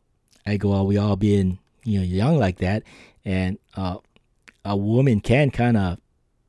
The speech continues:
you know," and I'm not blaming <laughs> women, right? But, uh, I'm just saying, you know, when people get into a rela-, let me just say this, when people get into a relationship, um, and they fall, you know, head over heels for somebody or love, whatever, it can distract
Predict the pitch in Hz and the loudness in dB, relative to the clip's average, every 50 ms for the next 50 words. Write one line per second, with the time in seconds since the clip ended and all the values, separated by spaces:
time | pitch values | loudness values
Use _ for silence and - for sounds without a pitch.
0 | _ _ _ _ _ _ 117 104 98 92 90 87 90 101 - _ _ - 101 104 | _ _ _ _ _ _ -4 -2 -2 -2 -2 -4 -4 -6 -10 _ _ -4 -2 0
1 | 113 120 127 127 113 104 92 104 113 117 123 123 117 117 113 110 107 110 117 - | 0 0 2 0 0 0 2 2 4 4 4 6 4 4 4 4 4 4 4 6
2 | 147 139 120 120 113 107 104 110 113 104 101 110 107 101 101 - - - - - | 6 4 4 4 4 4 2 0 0 -2 -2 -4 -6 -6 -8 -14 -20 -20 -20 -20
3 | - - - 110 107 110 110 107 110 113 120 - - - 131 120 117 107 101 110 | -20 -14 -8 -6 -4 -4 -2 -2 -2 -2 -2 -4 -2 0 0 2 2 0 -2 -2
4 | 110 104 104 104 98 - - 123 113 127 117 127 127 127 123 - 135 123 120 127 | -4 -4 -4 -4 -4 -2 -2 0 0 2 2 4 4 4 2 2 2 2 2 4
5 | 131 147 113 113 120 113 120 107 104 - 131 123 117 113 104 92 - - - - | 2 2 2 0 0 0 0 0 0 2 2 2 4 2 2 0 -2 -6 -12 -18
6 | - - - - _ _ _ - 110 104 - 123 123 117 123 113 117 120 120 117 | -20 -20 -20 -20 _ _ _ -4 -2 0 0 0 0 0 0 0 0 0 0 0
7 | - - 113 110 107 110 123 131 - - 131 113 - - 113 107 107 - _ _ | 0 -2 -2 0 0 0 0 0 0 -2 -4 -6 -4 -4 -4 -4 -4 -6 _ _
8 | _ - - _ _ _ - 120 104 101 98 101 101 98 95 110 - 104 98 98 | _ -20 -20 _ _ _ -12 -8 -6 -6 -4 -4 -4 -6 -6 -8 -6 -6 -6 -4
9 | 98 98 95 - - 131 120 113 113 113 113 107 104 107 110 117 113 101 98 95 | -4 -4 -6 -4 -2 -2 0 0 0 0 0 0 0 0 0 0 -2 -2 -2 -2
10 | 92 110 143 147 139 135 131 127 127 110 107 131 147 147 135 120 - - 120 110 | 0 2 2 2 2 0 0 0 -2 -2 0 2 4 4 2 2 0 -2 -4 -4
11 | - 127 123 120 117 123 123 123 117 117 113 110 104 101 101 101 107 123 135 135 | -4 -4 -4 -2 -2 -2 -2 -2 -2 -4 -4 -4 -6 -6 -6 -6 -4 -2 0 0
12 | 131 120 110 110 113 120 123 123 117 107 101 - - - - - _ _ _ _ | 0 0 0 0 0 0 0 0 0 0 -2 -6 -12 -20 -20 -20 _ _ _ _
13 | 110 104 98 - 113 113 104 104 139 131 110 101 104 117 107 - - - - 127 | -8 -8 -6 -4 -4 -2 -2 -4 -4 -8 -10 -6 -4 -4 -4 -4 -8 -6 -2 0
14 | 127 127 131 131 127 127 123 - - - - | 0 2 2 0 0 -2 -4 -10 -16 -20 -20